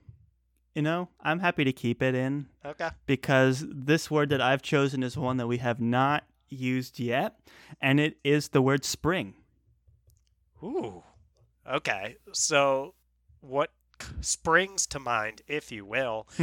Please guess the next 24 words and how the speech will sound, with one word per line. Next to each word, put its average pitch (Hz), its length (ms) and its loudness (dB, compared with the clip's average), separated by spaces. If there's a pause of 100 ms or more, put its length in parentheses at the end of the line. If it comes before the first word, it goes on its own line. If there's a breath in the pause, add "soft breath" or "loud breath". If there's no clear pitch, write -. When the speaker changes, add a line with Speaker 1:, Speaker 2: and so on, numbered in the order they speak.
(140)
Speaker 1:
<laughs> 170 280 -6
Speaker 2:
immediately, 135 960 -2 (280 loud breath)
you 139 120 -10
could 147 180 -2
say 135 300 2 (260)
the 113 260 -4
power 170 600 2
of 160 200 -2
spring, 113 840 -6 (220)
Speaker 1:
Mm-hmm. 131 380 -8
Speaker 2:
or 127 380 -2
which - 320 -4 (460)
to 135 100 -6
me 151 160 -4
has 123 220 2
a 120 40 -8
lot 117 220 -2
more 113 160 -6
legs 107 320 -6
than 104 240 -8
the 104 60 -10
other 110 520 -8
alternative 101 500 -12
that 101 120 -12